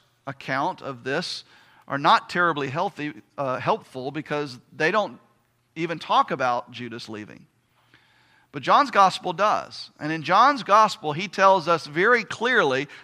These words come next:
that Judas left immediately after the Passover meal celebration.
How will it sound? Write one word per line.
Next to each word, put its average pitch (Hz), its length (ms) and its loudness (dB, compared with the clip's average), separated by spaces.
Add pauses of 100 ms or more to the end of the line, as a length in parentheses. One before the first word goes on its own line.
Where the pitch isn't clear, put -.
that 160 240 -2
Judas 202 640 -4
left 156 520 4
immediately 180 840 -2
after 147 680 2 (420)
the 139 120 -8
Passover 127 580 -2
meal 117 240 -10
celebration. 113 800 -8